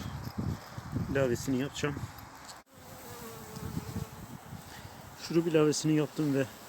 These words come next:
kapatıyorum. Benim amacım şu yarım çubukluğun altına, e, örebiliyorsa dalaklık örmesi. Başka yapmasını istediğim bir şey yok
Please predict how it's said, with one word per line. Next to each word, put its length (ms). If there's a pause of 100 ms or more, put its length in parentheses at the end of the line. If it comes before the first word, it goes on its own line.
(160)
kapatıyorum. 520
Benim 180 (680)
amacım 400
şu 240 (220)
yarım 220
çubukluğun 480
altına, 400 (960)
e, 40 (460)
örebiliyorsa 580 (360)
dalaklık 480 (140)
örmesi. 480 (180)
Başka 320 (560)
yapmasını 460
istediğim 480 (260)
bir 120
şey 240
yok 140